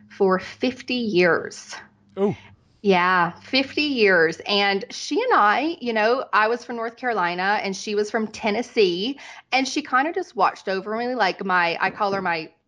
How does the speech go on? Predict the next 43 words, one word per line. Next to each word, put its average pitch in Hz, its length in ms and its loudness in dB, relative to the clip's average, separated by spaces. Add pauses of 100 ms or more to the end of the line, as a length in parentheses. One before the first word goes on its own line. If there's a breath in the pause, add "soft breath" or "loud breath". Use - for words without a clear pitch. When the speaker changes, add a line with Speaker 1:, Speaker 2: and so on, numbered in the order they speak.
(280)
Speaker 1:
I 202 80 -2
call 214 200 2
her 208 120 0
my 180 420 -2 (100)
Texas - 540 -10
mom. 175 500 -2 (260 loud breath)
Speaker 2:
Nice. 143 300 0
Speaker 1:
So 381 140 4 (320)
<laughs> 415 340 -4
my 233 120 2
Texas 240 440 -4
mama. 208 360 0
So 226 140 0
she 233 260 -8
really 247 260 -2
just 320 180 -4
looked 214 160 -4
after 180 300 -2
me, 240 200 -4
and 202 120 -2
she's - 360 -6
actually - 380 -4
the 247 80 0
person 247 560 -2 (380 loud breath)
who 226 500 0 (280)
really 220 420 4
gave 202 280 4
me 208 100 -4
the 180 80 -4
confidence 185 560 -2
in 220 80 -2
myself 233 680 2
to, 196 480 0 (540 soft breath)
um, 185 500 0 (580)
to 277 100 0
say 269 220 2
it's 262 120 -2
okay 202 360 2
to 185 60 -2
move 180 200 -6
to 190 140 -6
another 170 240 -4
city. - 380 -12